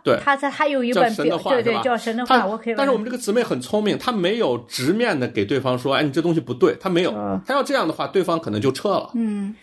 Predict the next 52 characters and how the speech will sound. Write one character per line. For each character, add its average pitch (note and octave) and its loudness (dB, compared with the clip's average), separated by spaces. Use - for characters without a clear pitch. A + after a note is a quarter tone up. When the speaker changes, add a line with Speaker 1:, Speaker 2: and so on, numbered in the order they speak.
Speaker 1:
我 D#3 2
们 F3 2
这 C4 0
个 C#4 0
姊 - -2
妹 E3 0
就 F3+ 0
拿 C#3+ 0
着 A3+ -4
这 G#3+ -4
个 E3 2
东 F3 -2
西 F#3 -4
就 D3+ 2
找 - -8
到 C3+ 2
我 C#3+ 2
们 A2 -2
牧 C#3+ 0
师 - -2
了。 F#3 2
Speaker 3:
嗯。 G#3 -4
Speaker 1:
所 A3 0
以 A3+ 0
那 F#3+ -2
天 F3+ 0
我 - -6
们 C3+ 2
牧 D#3 2
师 C3+ -4
就 C3+ 2
找 - 2
这 D#3+ 8
个， - -2
就 B2+ -2
是 A#2+ -8
还 - -4
在 G#3 2
我 C#3+ 2
们 A2+ -4
教 A#2 -2
会 B2+ 2
活 A2 0
动、 A#2 0
继 F#3 -2
续 D#3+ 0
发 D3 0
展 G#2+ -2
人 G#2+ -4
的 B2+ 0
这 B2 2
个， - -6